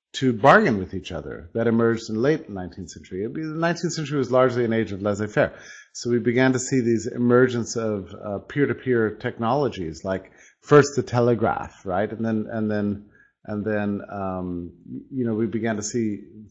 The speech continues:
through that communication technology, a gr-, a growth of other technologies like internal combustion and, and flight, the age of steel. I mean, civilization began to go on fast forward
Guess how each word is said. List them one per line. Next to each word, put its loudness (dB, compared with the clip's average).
through 2
that 2
communication -2
technology, -4
a -4
gr-, -8
a -8
growth 4
of -4
other 4
technologies -6
like -8
internal -4
combustion -4
and, -10
and -8
flight, 2
the 2
age 2
of -2
steel. 4
I -2
mean, 4
civilization 4
began 2
to -8
go 4
on 2
fast -2
forward 6